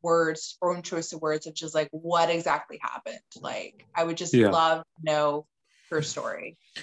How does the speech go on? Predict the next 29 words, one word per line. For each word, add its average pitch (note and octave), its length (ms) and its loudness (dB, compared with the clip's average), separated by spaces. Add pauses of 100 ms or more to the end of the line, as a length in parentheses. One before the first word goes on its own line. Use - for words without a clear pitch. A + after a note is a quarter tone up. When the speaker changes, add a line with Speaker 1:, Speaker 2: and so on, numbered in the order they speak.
(480)
Speaker 2:
And B2+ 160 6
not, B2 280 6 (240)
not C3+ 300 6
kind A#2+ 280 6
of, A2+ 60 6
like, A2 220 6
twisted C3+ 500 6
by A2 200 4
the G#2 60 -2
media G#2+ 320 6
or G2+ 60 4
the G2 80 -2
press G#2 540 2
or G2+ 340 2
anything G#2 240 -2
like F#3+ 160 4
that, G#2 120 6
Speaker 1:
Exactly. G#2+ 140 2
Speaker 2:
like, G2 200 0
literally C4+ 240 0
Speaker 1:
Even, G4 160 0
like, E4 220 4
Speaker 2:
one-to-one. F#3+ 260 -12
Speaker 1:
I A3+ 60 4
haven't C#4+ 240 4
even C4+ 220 -4
seen A3+ 140 -2
the A3 80 0
documentary, F#3+ 840 -2